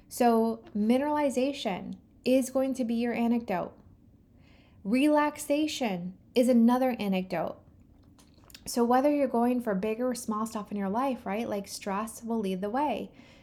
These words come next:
So you will, uh, not feel like you're truly able to move the needle. So if you're gonna continue to let stress run the show, then that's also your resistance pattern. So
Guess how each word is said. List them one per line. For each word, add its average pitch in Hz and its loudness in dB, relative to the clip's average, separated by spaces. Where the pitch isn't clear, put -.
So 233 2
you 233 0
will, 247 0
uh, 208 -4
not 226 0
feel 269 2
like 302 2
you're 233 0
truly 240 -2
able 214 -4
to 220 -10
move 202 -4
the 208 -2
needle. 208 -2
So - 2
if 240 2
you're 240 0
gonna 277 -2
continue 233 -2
to 226 -6
let 208 -2
stress 208 -6
run 202 -4
the 190 -2
show, 208 -2
then 202 -2
that's 196 -4
also 185 -6
your 185 -4
resistance 190 -4
pattern. 165 -6
So 262 2